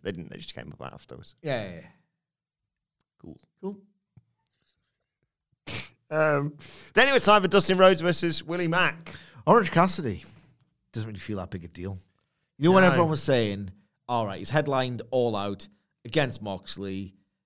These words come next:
Speaker 2: He was re-, he's, like, the hottest, one of the hottest things in the promotion at that time." That go-home promo before All Out was awesome. "I'm Orange Cassidy and I don't have a catchphrase." And people thought, "Right, we gotta stop booking him like he's a big top star."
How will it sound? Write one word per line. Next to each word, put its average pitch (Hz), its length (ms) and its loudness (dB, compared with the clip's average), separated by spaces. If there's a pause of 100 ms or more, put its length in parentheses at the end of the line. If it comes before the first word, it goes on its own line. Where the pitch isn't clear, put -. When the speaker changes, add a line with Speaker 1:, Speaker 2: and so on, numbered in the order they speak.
(100)
Speaker 2:
He 123 80 -8
was 101 140 -6
re-, 123 220 -2
he's, 120 140 -6
like, 107 240 -8
the 104 80 -8
hottest, 110 480 0
one 131 120 -4
of 123 60 -6
the 123 120 2
hottest 113 300 -2
things 113 200 -6
in 104 60 -14
the 107 80 -10
promotion 98 460 -10
at 101 120 -8
that 87 180 -12
time." 90 400 -10 (600)
That 104 180 -4 (300)
go-home 120 420 2
promo 104 300 -4
before 95 320 -8
All 101 200 -6
Out 95 140 -6
was 95 120 -10 (100)
awesome. 101 440 -6
"I'm 95 140 -8
Orange 90 280 -14
Cassidy 98 320 -10
and 87 80 -10
I 85 40 -10
don't 85 160 -14
have 80 100 -14
a 78 60 -18
catchphrase." 101 720 -6 (580)
And 113 100 -12
people 135 200 -2
thought, 113 260 -2
"Right, 165 240 0
we - 100 -18
gotta 143 160 -8
stop 147 280 -6
booking 196 240 -8
him 175 80 -4
like 170 120 -2
he's 139 120 -6
a 127 40 -8
big 170 320 -4
top 151 220 -2
star." 143 540 2